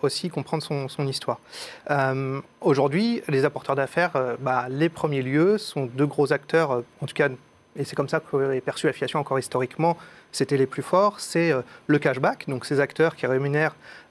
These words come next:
une partie, euh, de leur, euh, communauté avec l'argent que les annonceurs le, leur donnent, et puis, euh, le bon de réduction.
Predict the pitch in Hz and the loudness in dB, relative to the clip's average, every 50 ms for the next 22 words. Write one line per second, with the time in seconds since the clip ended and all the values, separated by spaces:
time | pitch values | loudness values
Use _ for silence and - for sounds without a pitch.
0 | _ _ - 165 165 170 175 - - - - 175 175 175 165 - _ _ _ _ | _ _ 2 2 4 2 2 -2 -2 -6 -4 -2 -2 -2 -4 -8 _ _ _ _
1 | - 147 139 131 127 127 127 120 - 160 143 139 143 147 135 131 135 127 127 - | -4 -4 -2 -2 -2 -2 -2 -2 -2 0 4 4 4 4 4 2 2 0 0 -2
2 | - - 170 151 160 160 160 156 156 - 165 160 160 - - 151 143 139 143 - | 0 2 2 4 6 6 4 4 4 2 0 0 0 -2 -2 0 0 0 0 0
3 | 143 127 - 160 143 - 151 139 135 - - - 147 139 131 - - 143 127 131 | -2 -2 -2 -4 -4 -2 -2 -2 -2 -2 -2 -2 -2 -2 -2 -4 -4 -2 -2 -2
4 | 123 120 - - _ _ - - - 123 127 160 190 226 262 269 - - - - | -2 -4 -6 -10 _ _ -2 0 0 4 4 4 4 2 0 -8 -12 -16 -20 -20
5 | - - - - 160 147 143 - - 196 220 220 170 139 135 135 135 143 156 151 | -20 -16 -6 -2 0 0 0 0 0 2 4 4 4 4 4 4 4 4 4 4
6 | 165 165 147 156 135 131 123 - - 170 202 | 2 2 2 0 -2 -2 -2 -4 -4 -4 -4